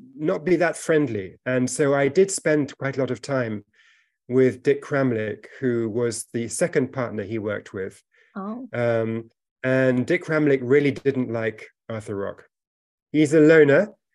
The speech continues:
Speaker 1: Um, again, maybe that's to do with,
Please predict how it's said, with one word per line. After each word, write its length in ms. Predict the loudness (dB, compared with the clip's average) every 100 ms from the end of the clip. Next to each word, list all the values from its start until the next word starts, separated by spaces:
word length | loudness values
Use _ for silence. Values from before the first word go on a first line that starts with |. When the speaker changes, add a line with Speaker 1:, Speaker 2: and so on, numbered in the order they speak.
| _ -4 2
Speaker 1:
Um, 320 | 4 4 4
again, 400 | 2 4 4 6
maybe 260 | 4 6 6
that's 260 | 4 2 -2
to 100 | -2
do 300 | 2 4 6
with, 380 | 6 4 0